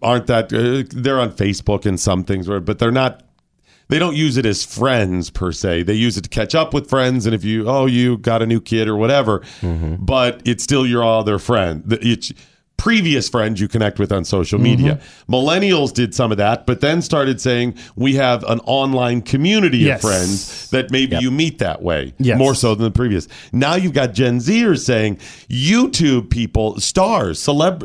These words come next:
Speaker 1: they, they are
Speaker 2: Mm-hmm.
Speaker 1: celebrities."
Speaker 3: They are, yeah.
Speaker 1: And
Speaker 3: YouTube.
Speaker 1: these are your friends that it's, it's taken it the next step.
Speaker 3: Yeah, and if you, if you watch those YouTube channels, man, they really make you think you are the only person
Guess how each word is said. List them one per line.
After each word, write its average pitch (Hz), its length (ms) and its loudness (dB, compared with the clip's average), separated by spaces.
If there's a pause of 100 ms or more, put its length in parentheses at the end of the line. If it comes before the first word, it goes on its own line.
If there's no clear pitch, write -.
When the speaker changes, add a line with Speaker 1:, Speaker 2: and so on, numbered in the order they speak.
(140)
Speaker 1:
they, 170 140 2
they 151 260 -2
are 175 200 0
Speaker 2:
Mm-hmm. 285 60 0
Speaker 1:
celebrities." - 540 2
Speaker 3:
They 190 120 4
are, 147 240 2 (100)
yeah. 123 240 0 (320)
Speaker 1:
And 151 160 0
Speaker 3:
YouTube. - 20 -4
Speaker 1:
these 160 280 2
are 165 80 2
your 151 240 2
friends 139 420 0
that 120 240 0 (160)
it's, - 280 -2
it's 123 240 -4
taken 151 340 0
it 131 100 -2
the 143 80 0
next 131 240 -4
step. 190 380 -2
Speaker 3:
Yeah, 123 160 0
and 185 160 2
if 226 100 2
you, 240 100 0 (160)
if 156 120 -2
you 170 80 2
watch 165 300 2
those 139 180 0
YouTube 131 340 -2
channels, 131 520 0 (680)
man, 123 1120 2 (140)
they 131 300 2
really 135 520 2
make 123 260 0
you 120 60 0
think 117 480 0
you 127 300 0
are 117 180 2
the 110 240 -6
only 127 340 2
person 110 680 -4